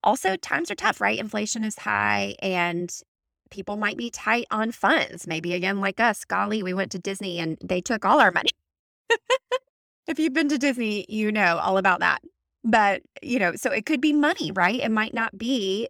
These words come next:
the time for them to spend the money that's in their budget.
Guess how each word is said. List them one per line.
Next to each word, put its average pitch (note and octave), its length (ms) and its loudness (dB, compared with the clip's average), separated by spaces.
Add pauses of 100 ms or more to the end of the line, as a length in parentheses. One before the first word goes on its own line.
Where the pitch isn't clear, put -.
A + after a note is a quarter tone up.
the F#3+ 560 -4
time F3+ 640 -2
for G3 160 -8
them F3 380 -2 (120)
to F3 380 -2
spend E3+ 680 -4
the D#3+ 500 -6
money D#3+ 360 -2
that's E3 240 -6
in F3+ 160 -8
their D#3 120 -2
budget. - 400 -2